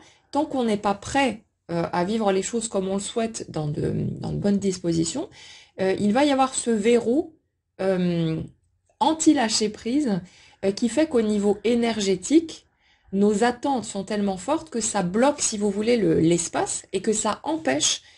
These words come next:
quelque chose de se produire. Et c'est pas un problème, c'est quelque chose qui est nécessaire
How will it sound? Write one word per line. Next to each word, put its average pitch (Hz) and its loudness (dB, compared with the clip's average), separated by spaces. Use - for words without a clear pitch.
quelque 220 2
chose 247 -4
de 208 -2
se 226 -4
produire. 185 0
Et 202 2
c'est 208 0
pas 226 -4
un 165 -4
problème, 185 2
c'est 214 -2
quelque 220 -2
chose 320 0
qui 185 -2
est 180 2
nécessaire 226 -2